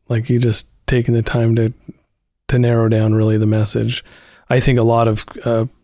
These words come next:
you know, just King Benjamin and, like, all, just anything that he had to say is,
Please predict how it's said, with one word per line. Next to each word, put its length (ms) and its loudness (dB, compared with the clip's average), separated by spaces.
you 120 0
know, 320 0
just 240 -4
King 240 2
Benjamin 500 2
and, 320 -2
like, 200 0
all, 380 2
just 380 -2
anything 400 2
that 120 2
he 200 2
had 220 2
to 80 0
say 580 0
is, 500 0